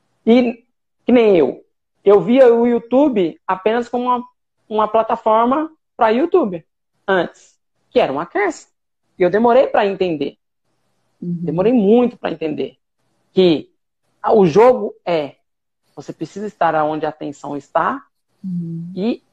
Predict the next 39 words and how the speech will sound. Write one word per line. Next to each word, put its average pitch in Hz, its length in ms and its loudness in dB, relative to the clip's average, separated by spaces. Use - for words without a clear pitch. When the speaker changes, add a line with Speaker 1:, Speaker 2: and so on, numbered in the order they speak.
Speaker 1:
que - 80 2
essa 196 240 0
atenção 202 480 -6
seja 202 280 -4
barata. 175 600 -6
Esse 277 240 2
é 226 60 4
o 190 80 2
jogo 170 260 0
do 160 80 -4
empreendedorismo 170 640 -2
digital. - 460 -8
Esse 262 260 2
é - 20 4
o 202 120 4
jogo 190 580 0
que 208 60 0
as 180 160 -2
grandes 233 260 -2
empresas 202 380 -2
jogam, 190 480 -2
só 240 220 -2
que - 500 -2
era 185 160 0
no 220 100 -6
físico, 226 480 -4
era 160 280 2
na 156 140 -4
televisão, 208 560 -2
era 151 180 -4
no 156 120 -6
rádio, 170 540 -6
era 151 140 -4
na 151 100 -6
mídia 160 240 -8
impressa. 175 480 -8
Speaker 2:
Verdade. 180 520 -6
Speaker 1:
Só 254 140 0
que, 285 300 2